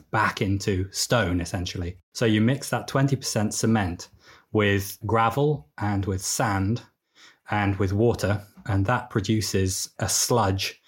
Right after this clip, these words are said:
a kind of porridgey, very thick, chemically not very appetizing to touch sludge that you can pour into any mold you like and wait not very long,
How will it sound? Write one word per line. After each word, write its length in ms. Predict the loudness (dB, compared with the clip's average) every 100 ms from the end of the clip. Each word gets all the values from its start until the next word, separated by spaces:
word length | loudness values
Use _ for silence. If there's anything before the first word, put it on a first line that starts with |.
| -16 -12
a 40 |
kind 180 | -2 0
of 160 | 0 -2
porridgey, 680 | 2 4 4 2 2 2 2
very 240 | 2 0
thick, 540 | 0 -2 -2 -2 -8 -16 -20 -14 -4
chemically 420 | -2 0 0 2
not 240 | 2 2
very 160 | 2 2
appetizing 580 | 2 0 0 0 0 0
to 100 | -2
touch 380 | -2 -2 -4
sludge 640 | -4 0 2 2 0 -6 -10 -20 -20 -4
that 140 | 0
you 100 | 0
can 160 | 0 -2
pour 440 | 0 2 4 4
into 300 | 2 0 2
any 200 | 2 4
mold 340 | 4 4 2 2
you 100 | 2
like 360 | 2 2 -2 -6 _ _
and 220 | -2 2
wait 400 | 2 2 0 -6 0
not 320 | 2 2 2
very 300 | 2 4 4
long, 480 | 2 2 2 -2